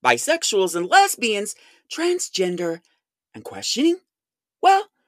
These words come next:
I'd like to think that we learned a whole hell of a lot, or at least now all of you know what the struggle is that all of us gingers had to go through. And you're never really gonna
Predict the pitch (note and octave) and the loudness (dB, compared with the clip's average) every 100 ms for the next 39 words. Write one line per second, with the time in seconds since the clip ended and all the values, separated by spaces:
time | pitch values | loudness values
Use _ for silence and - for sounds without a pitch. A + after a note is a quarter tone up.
0 | _ - F4+ E4 G#3+ G3+ A3 D3+ D3+ - | _ -4 -2 -2 -4 -4 -6 -6 -8 -12
1 | _ _ D3 C#3 D#4 F4 G3+ F3 F3+ _ | _ _ -4 -2 -2 0 0 0 -4 _
2 | - - C#4+ - D#3 D#3+ F3 D#3+ A2+ - | -4 2 2 2 0 2 2 0 -2 -6
3 | _ _ _ - C#5+ - E4+ - - _ | _ _ _ 0 0 0 -4 -4 -8 _
4 | _ - D4 F#4 F#4 - G3+ G3+ G3 F3+ | _ -6 -2 -2 -4 -2 0 0 -4 -6
5 | C#3 - _ _ _ _ _ - D3+ D#4+ | -6 -6 _ _ _ _ _ -10 -4 -4
6 | - _ _ G#3+ - - A3 B3+ C#4 - | -6 _ _ -4 -4 -2 -2 -2 -6 -2
7 | F3+ D#3+ - - - _ _ A#3 - C#4 | 0 0 -2 -8 -12 _ _ 2 4 2
8 | F4+ E4 D4 - F#3+ F3+ F3+ F3 - _ | 2 -2 -6 -4 -4 -2 -4 -4 -10 _
9 | _ _ - F3+ F#3 D#3+ E3 A3 - B2+ | _ _ -10 -8 -4 2 2 2 -8 -10
10 | - - _ _ _ G#3+ A#3+ C4 A#3+ E4+ | -12 -18 _ _ _ -2 0 0 0 0
11 | D#4 F#3 G3 F#3 C3+ D3 D3+ | -2 -2 -2 -4 -4 -4 -4